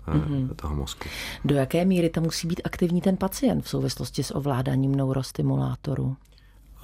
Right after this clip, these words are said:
Speaker 1: Ehm, jak myslíte aktivní? Já
Speaker 2: No, jestli nějakým způsobem to reguluje posléze, nebo vy ten
Speaker 1: Hmm.
Speaker 2: neurostimulátor tam vlastně dáte, stejně jako kardiostimulátor,
Speaker 1: Hmm.
Speaker 2: a prostě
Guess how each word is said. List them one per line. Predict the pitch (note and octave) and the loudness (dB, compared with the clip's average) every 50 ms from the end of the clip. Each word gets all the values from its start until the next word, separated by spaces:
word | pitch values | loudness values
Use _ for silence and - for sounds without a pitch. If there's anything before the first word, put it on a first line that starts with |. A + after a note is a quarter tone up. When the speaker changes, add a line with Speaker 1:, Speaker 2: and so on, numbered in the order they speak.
| - | -2
Speaker 1:
Ehm, | - F#2 F2+ F2 F2 F2 F2 E2+ E2+ E2+ E2+ - - - - - - - - - G2+ F#2 | 0 2 4 4 4 4 4 2 2 2 0 -2 -4 -6 -8 -10 -10 -8 -6 -6 -4 -2
jak | F2+ F2+ F2+ E2+ - | 0 0 0 2 0
myslíte | G#2 F2+ - F2+ D#2 D#2 D2+ | 0 0 0 -2 -2 0 -2
aktivní? | D2 - - - D2+ D2+ D2+ D2+ D2 D#2 | -2 -2 -2 -2 0 2 2 0 0 0
Já | D#2+ E2 D#2 D2+ D#2 - - - | 0 2 2 0 0 -2 0 2
Speaker 2:
No, | F3+ | 4
jestli | F3+ F#3 F3+ - - G#3 G3+ | 4 4 4 4 4 6 6
nějakým | G3+ F3+ F3 F#3+ F#3+ | 6 6 4 2 0
způsobem | - - - E3 - F3+ E3+ F#3 F#3+ | 0 0 -6 -4 -2 2 4 4 4
to | F#3+ G#3 | 4 4
reguluje | G3 F#3+ F3 E3 E3+ E3+ F3 F#3+ | 4 4 4 4 4 4 4 4
posléze, | F#3+ G3 F#3 D#3+ - D#3 C#3+ C3+ C3+ C#3+ | 4 4 0 0 2 2 2 4 4 2
nebo | C#3 C#3+ C#3+ E3 | 2 4 4 4
vy | D#3+ E3 | 4 4
ten | E3 - E3 E3 | 4 4 2 4
Speaker 1:
Hmm. | E3 D#3+ | 4 6
Speaker 2:
neurostimulátor | D#3+ D#3+ E3 D#3+ - - F3+ E3 E3 D#3+ D#3+ D#3+ - E3+ E3 D#3+ | 6 6 4 4 2 2 2 4 4 4 4 4 4 2 0 2
tam | - F#3 F3+ F3 | 4 4 4 4
vlastně | E3 E3 D#3+ - - F#3 F3+ | 4 2 0 2 4 4 6
dáte, | F3 E3 D3 C#3 - - C3+ | 6 4 4 2 0 -2 -2
stejně | B2+ - - D3+ D3 D3 C#3+ | -4 0 0 2 2 4 2
jako | C3+ - E3+ E3 | 2 2 0 2
kardiostimulátor, | - E3 D#3 C#3+ C#3+ D3+ D3 C#3 - - - D3 C#3+ C#3+ C#3 - E2+ - D3 D3+ | 2 2 2 4 4 4 4 4 2 2 2 4 6 6 6 6 4 2 0 0
Speaker 1:
Hmm. | - | -2
Speaker 2:
a | |
prostě | C#3+ - - D3+ - - - F3 | -2 -2 -2 -2 -2 2 2 2